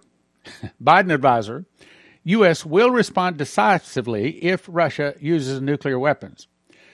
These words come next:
So it says, White House National Security Advisor Jake Sullivan on Sunday said, "The United States will respond decisively if Russian president moves to use nuclear weapons." So, if this goes to war,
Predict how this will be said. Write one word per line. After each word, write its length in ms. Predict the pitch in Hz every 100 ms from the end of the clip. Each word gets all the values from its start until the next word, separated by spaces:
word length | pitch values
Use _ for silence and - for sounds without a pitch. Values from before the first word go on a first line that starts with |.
| _ -
So 160 | 196
it 80 | 175
says, 240 | 185 160
White 220 | 147 220 269
House 320 | - 185 202
National 320 | 190 - 165
Security 360 | - - 160 135
Advisor 440 | 123 127 127 131
Jake 260 | 135 131 -
Sullivan 380 | 143 120 113
on 160 | 110 104
Sunday 320 | - 113 110
said, 500 | - 135 98 87 _ _ _ _ _ _ _ -
"The 100 | 156
United 260 | 196 196
States 420 | - - 190 - -
will 320 | 123 175 226 208
respond 400 | 165 - 165 139
decisively 720 | - 190 180 - 113 113 143
if 220 | 139 -
Russian 320 | 143 - 151
president 640 | - 143 117 117 120 117 - _ _ -
moves 320 | 165 170 156
to 100 | 147
use 300 | 131 139 120
nuclear 320 | 127 123 131
weapons." 560 | 120 156 - 110 - _ _ _ _ _ _ _ _
So, 600 | - 240 262 104 - _ _ _ -
if 320 | 147 180 -
this 180 | 196 -
goes 260 | 190 185 -
to 100 | 220
war, 400 | 160 139 165